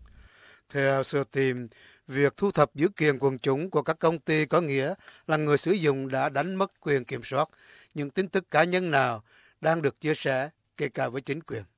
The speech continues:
Ông cho biết ở một số quốc gia, điều này có thể dẫn tới việc một số nhân vật đối kháng bị bắt giữ hay giết chết và việc theo dõi các đối thủ chính trị.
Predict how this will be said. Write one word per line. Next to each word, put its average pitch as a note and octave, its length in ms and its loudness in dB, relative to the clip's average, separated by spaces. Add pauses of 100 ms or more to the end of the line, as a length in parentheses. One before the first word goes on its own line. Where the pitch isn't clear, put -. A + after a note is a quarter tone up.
(680)
Ông D3+ 160 -4
cho D#3 140 0
biết C#3 220 -2
ở C#3 220 -6
một D3+ 160 -8
số D3+ 100 -8
quốc C#3+ 200 -10
gia, C#3+ 340 2 (420)
điều D#3+ 140 2
này D3+ 160 2
có G3 100 -2
thể D#3 140 2
dẫn C#3 260 -2
tới D3+ 600 0 (300)
việc C#3+ 240 0
một C#3 200 -6
số D#3 200 0
nhân F#3 220 -2
vật C#3+ 180 -2
đối C#3+ 180 0
kháng D3+ 440 -2
bị B2+ 100 -6
bắt D3+ 240 4
giữ C3 260 -8 (160)
hay C#3+ 200 0
giết D#3+ 220 -4
chết E3+ 200 -2 (580)
và C#3+ 340 2
việc C3 220 -4
theo F#3 120 6
dõi D3+ 220 2
các E3+ 180 -2
đối D#3 180 2
thủ C3 220 -6
chính D#3 160 -10
trị. A#2+ 280 -6